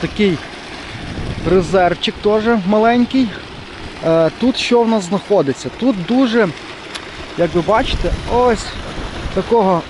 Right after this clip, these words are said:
маленького, дрібного, це все окунь. Його тут просто не тисячі, його тут, напевно, мільйони. Подивіться, що тут робиться. Маленький дрібний окунь. Бачите, навіть таку рибку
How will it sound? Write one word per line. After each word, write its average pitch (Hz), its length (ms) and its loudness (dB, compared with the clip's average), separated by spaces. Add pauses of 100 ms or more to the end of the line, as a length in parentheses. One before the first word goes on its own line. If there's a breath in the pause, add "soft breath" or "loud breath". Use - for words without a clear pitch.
(140)
маленького, 220 720 6
дрібного, 196 600 4
це 185 100 0
все 254 500 2
окунь. 165 440 2
Його 185 200 4
тут 233 180 0
просто 226 460 0
не 208 140 2
тисячі, 262 520 0
його 202 180 6
тут, 208 140 2
напевно, 214 420 4
мільйони. 208 680 4 (440)
Подивіться, 208 400 -2
що 220 140 -6
тут 202 240 -2
робиться. 170 400 2 (4000)
Маленький 240 560 2 (100)
дрібний 214 320 2
окунь. 170 480 2
Бачите, 180 320 0
навіть 185 240 2
таку 202 280 2
рибку 175 360 2